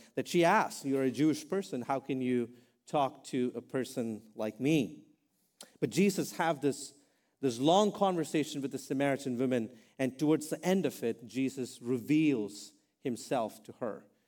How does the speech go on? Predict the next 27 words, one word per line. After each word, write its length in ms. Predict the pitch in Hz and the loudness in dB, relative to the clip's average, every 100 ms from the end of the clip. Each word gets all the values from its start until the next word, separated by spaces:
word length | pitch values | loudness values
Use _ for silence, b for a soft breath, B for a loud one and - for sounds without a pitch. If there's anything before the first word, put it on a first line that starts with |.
| _ | _
Jesus 240 | 147 131 123 | -8 -6 0
says, 260 | 151 135 - | 2 2 2
"Ego 300 | 147 135 143 | 2 4 4
eimi," 360 | 151 165 147 120 | 4 4 4 2
which 160 | 123 135 | 0 -4
is 120 | 117 | -4
the 120 | 127 | -2
word 260 | 120 143 139 | 2 0 0
for 260 | 135 127 | -2 0
"I 160 | 139 139 | 0 0
am 120 | 123 | -2
he." 460 | - 165 143 104 B B B B | -4 0 0 0 B B B B
Just 140 | 127 131 | -4 -2
again, 260 | 123 135 | 2 2
it 100 | 120 | 0
says, 500 | - 139 127 - - - | -2 0 0 -2 -12 -6
"I 320 | 135 131 120 120 | -2 0 -2 -4
am 520 | 131 139 127 104 98 _ - | -2 0 0 -4 -10 _ -10
God, 340 | 117 127 120 101 | 0 2 2 0
I 200 | 117 120 | -4 -4
am 360 | 127 135 113 98 - | -2 -2 -2 -8 -10
the 80 | 110 | -10
Messiah." 560 | 110 - 117 101 101 101 _ _ _ _ _ _ _ _ _ _ | -6 -2 -2 -2 -6 -10 _ _ _ _ _ _ _ _ _ _
Just 340 | 113 240 - 151 | 2 2 4 4
by 140 | 175 | 6
that 180 | 170 151 | 6 4
time, 340 | 160 135 110 | 2 0 -2